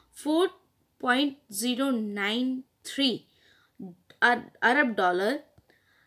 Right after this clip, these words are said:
की इक्विटी खरीदी। And कुल मिलाकर एफ़आई ने फाइनेंशियल ट्वेंटी फ़ोर में ट्वेंटी सिक्स मार्च तक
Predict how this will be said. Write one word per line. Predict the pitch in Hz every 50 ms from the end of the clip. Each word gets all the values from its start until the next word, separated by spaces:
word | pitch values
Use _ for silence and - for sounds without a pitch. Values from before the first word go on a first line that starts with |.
| _ _ -
की | - -
इक्विटी | - - 294 254 - 262 262 226 294
खरीदी। | 277 - 262 247 240 226 220 294 320 - _ _ _ _ _ -
And | 208 - 214 208 202 202 208
कुल | 208 - 302 311 302
मिलाकर | 269 262 247 233 226 220 - 240
एफ़आई | - - - 226 226 - - 285 285 262
ने | 226 220 226
फाइनेंशियल | - - 120 110 208 214 214 - 208 - 285 285 262
ट्वेंटी | 262 247 113 226
फ़ोर | 220 - - 254 262 - 147 285 285
में | 294 254 233 233 240 262 - - - - - - - _
ट्वेंटी | - - 285 294 302 349
सिक्स | 349 359 349 - - 262
मार्च | 220 214 226 240 254 233 - - -
तक | - 247 -